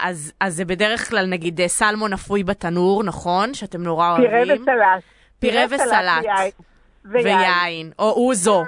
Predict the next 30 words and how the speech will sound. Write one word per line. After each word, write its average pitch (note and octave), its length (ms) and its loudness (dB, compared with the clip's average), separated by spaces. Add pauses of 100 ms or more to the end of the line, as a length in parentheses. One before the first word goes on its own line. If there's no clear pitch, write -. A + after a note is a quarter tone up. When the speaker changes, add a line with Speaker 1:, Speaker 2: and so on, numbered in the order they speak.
(360)
Speaker 1:
הכנה F3 380 -2
ליוון, F3+ 320 -2
Speaker 2:
כן. E3+ 260 0 (120)
Speaker 1:
שאתם E3 320 -14
מאוד D#3 180 -4
מאוד F#3+ 200 0
Speaker 2:
נכון, E3 140 -6
Speaker 1:
אוהבים. D#3+ 460 -4
Speaker 2:
נכון, F3 420 0 (100)
נכון. E3+ 460 -2 (560)
נכון, A#3+ 520 0
ואנחנו, A3 600 0 (100)
ממש A#3 360 -2
כיף C#4+ 240 0
לנו, B3 320 -2
חיכינו, B3 560 -4
והאמת G#3+ 400 0
שאחרי - 1000 -2
הקורונה, A3+ 760 0
ואחרי A3 380 -4
שלא A#3+ 240 -2
היו A#3 200 -2
באמת G#3+ 340 -2
חופשות, G#3 680 0
וזה, G#3 200 0 (200)
יש A#3 140 -4
איזה A3 440 2 (500)
צורך C4 300 0
של G#3+ 220 2
הגוף G#3 340 -2